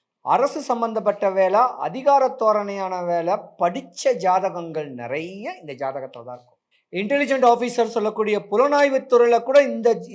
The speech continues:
இந்த கும்பராசியில தான் அதிகம் இருப்பாங்க. உங்களுக்கு யோகம். வெளிநாட்டு தொடர்புடைய வியாபாரம் பண்றவங்களோ, ரியல் எஸ்டேட் பண்றவங்களோ, பில்டிங் வாங்கி, இடம் வாங்கி விற்கக்கூடிய,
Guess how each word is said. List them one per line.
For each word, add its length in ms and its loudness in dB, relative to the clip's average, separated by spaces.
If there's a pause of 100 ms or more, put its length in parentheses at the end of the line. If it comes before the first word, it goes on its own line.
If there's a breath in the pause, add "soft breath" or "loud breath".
இந்த 280 -2
கும்பராசியில 600 2
தான் 120 0
அதிகம் 220 -6
இருப்பாங்க. 320 -10 (800)
உங்களுக்கு 500 -6 (120)
யோகம். 280 -10 (400)
வெளிநாட்டு 680 0 (120)
தொடர்புடைய 580 0 (180)
வியாபாரம் 760 6
பண்றவங்களோ, 760 -2 (800)
ரியல் 380 -2
எஸ்டேட் 400 -2
பண்றவங்களோ, 640 0 (460)
பில்டிங் 640 -4
வாங்கி, 320 2 (200)
இடம் 240 2
வாங்கி 440 -2
விற்கக்கூடிய, 640 -6